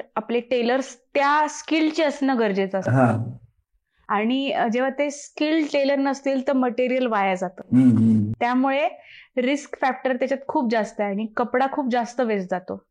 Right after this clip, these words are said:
Speaker 2: अच्छा, डिमांड येत असेल.
Speaker 1: डिमांड खूप येतात सर, डिमांड खूप येतात, पण प्रॉब्लेम काय, माझं मटेरियल आम्ही स्वतः बनवून घेतल्यामुळे मटेरियल महाग आहे,
Speaker 2: हम्म.
Speaker 1: तर त्या, त्याची कॉस्टिंग पण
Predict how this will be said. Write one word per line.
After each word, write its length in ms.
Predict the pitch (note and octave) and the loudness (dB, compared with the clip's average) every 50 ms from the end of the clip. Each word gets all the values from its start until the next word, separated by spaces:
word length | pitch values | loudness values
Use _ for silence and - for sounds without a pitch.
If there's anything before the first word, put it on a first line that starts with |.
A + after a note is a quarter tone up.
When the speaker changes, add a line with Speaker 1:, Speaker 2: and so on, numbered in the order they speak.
| _ _ - D3 | _ _ -12 -10
Speaker 2:
अच्छा, 220 | D3 D3+ D#3+ E3+ | -8 -6 -6 -4
डिमांड 340 | D3 D#3+ E3+ G3 G3 F#3+ F#3+ | -4 -2 -2 0 0 0 0
येत 140 | F#3+ F3 F3 | -2 -2 -4
असेल. 200 | D3+ C3 D3+ - | -6 -6 -4 -2
Speaker 1:
डिमांड 300 | D#4+ F4 F#4 F#4+ F#4+ F4 - | 0 0 0 0 -2 -4 -2
खूप 200 | - E4+ C4 A#3 | -4 -2 0 0
येतात 200 | G3+ F#3 F#3+ F#3 | -2 -2 -2 -4
सर, 180 | F#3 - F#3 F#3 F#3+ - - - - - - E4 - - - - | -2 -4 -6 -6 -6 -10 -12 -12 -12 -8 -6 -6 -6 -6 -4 -2
डिमांड 460 | A3 A3 D4 D#4 D#4 E4+ E4+ F4 E4+ | 0 2 2 2 2 2 2 0 0
खूप 180 | E4 E4 C#4 C4+ | -2 -2 0 0
येतात, 220 | A#3+ G#3+ A3+ G#3 G3+ - - | 0 0 -2 -4 -4 -2 -2
पण 160 | D4 D4+ D4 | -2 -2 0
प्रॉब्लेम 480 | D4 C#4+ C4+ B3+ A3+ C4+ D4 D4 D4 C#4 | -2 0 -2 0 0 0 0 0 0 0
काय, 160 | C#4+ C#4 C#4+ | 0 0 0
माझं 300 | C#4 C#4 C4 B3 C4 C#4+ | 0 0 0 0 0 0
मटेरियल 640 | C#4 C4+ C4+ C4 - C#4 C#4 C4+ C#4 C#4+ D4 C#4+ C#4 | 0 0 -2 -2 -2 -2 -2 -2 -2 -2 -2 0 0
आम्ही 420 | C4+ B3+ B3+ C4+ C#4+ C#4+ - - _ _ - | 0 0 0 -2 -2 -4 -8 -10 _ _ -14
स्वतः 300 | - - B3+ A#3+ - C#4 | -6 -4 -4 0 0 0
बनवून 340 | C4 A3+ B3+ B3 C4+ C#4+ C4+ | 2 2 2 2 0 0 0
घेतल्यामुळे 400 | C4 B3+ B3 A3 A#3 B3 C4+ C#4 | 0 0 0 0 0 0 2 2
मटेरियल 520 | C4 B3+ B3 A#3 B3 C4+ C4+ C#4+ D4+ D4+ | 2 0 0 0 0 0 0 0 0 2
महाग 360 | C#4+ C#4+ D4 C#4+ D4 D4 C#4+ D4 | 2 0 2 2 0 0 0 0
आहे, 180 | C4+ C#4 D4+ | 0 0 0
Speaker 2:
हम्म. 320 | F4+ G4 - - C#4+ C4 B3 A#2+ - A#2+ A#2 - - - - - _ _ - | -2 -4 -8 -16 -18 -16 -16 -16 -16 -18 -20 -20 -20 -20 -20 -20 _ _ -4
Speaker 1:
तर 60 | C#4 C4 | -4 -2
त्या, 420 | C4 - C#4 C#4 D4 C#4+ - B3 | 0 2 2 2 2 2 0 0
त्याची 200 | C4 C#4 C4+ E4 | -2 -2 0 0
कॉस्टिंग 500 | D4+ - D4+ C4+ C4+ - - F4+ D#4+ E4 | 0 2 0 0 0 0 0 0 2 2
पण 180 | D4+ F4 F4 | 2 2 0